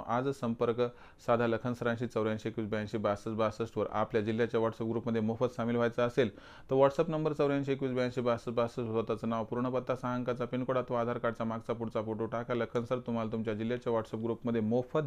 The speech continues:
जॉईन करून घेतील. तर मित्रांनो, आजचा हा व्हिडिओ, ही माहिती की आपल्याला उन्हाळा, हिवाळा, पावसाळा या तिन्ही ऋतूमध्ये गावरान कोंबड्याच्या पिल्लांची ब्रूडिंग कशा पद्धतीनं करायची व किती दिवस करायची, हे आता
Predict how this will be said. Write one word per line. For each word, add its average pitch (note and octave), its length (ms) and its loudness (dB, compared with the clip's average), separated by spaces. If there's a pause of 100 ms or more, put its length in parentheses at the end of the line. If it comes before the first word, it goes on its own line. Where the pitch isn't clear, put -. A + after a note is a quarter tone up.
जॉईन A#2+ 240 0 (260)
करून A2 220 2
घेतील. G2 260 -4 (600)
तर C3+ 80 4
मित्रांनो, D#3 340 4
आजचा C#3+ 260 2
हा C3+ 160 0
व्हिडिओ, B2 320 4
ही A2+ 120 2
माहिती C3 440 2
की C3 180 0
आपल्याला A#2 440 2
उन्हाळा, B2+ 280 4
हिवाळा, C3 280 2
पावसाळा A#2 400 2
या A2 100 0
तिन्ही B2+ 180 0
ऋतूमध्ये A#2+ 420 0
गावरान A2+ 320 2
कोंबड्याच्या A#2+ 360 0
पिल्लांची A#2 440 -2
ब्रूडिंग A2+ 280 0
कशा A2 260 -2
पद्धतीनं A2+ 480 -2
करायची A2+ 360 0
व A#2 100 2
किती A#2 200 -2
दिवस C3 240 -2
करायची, A#2 340 0
हे A#2 80 2
आता A#2 180 0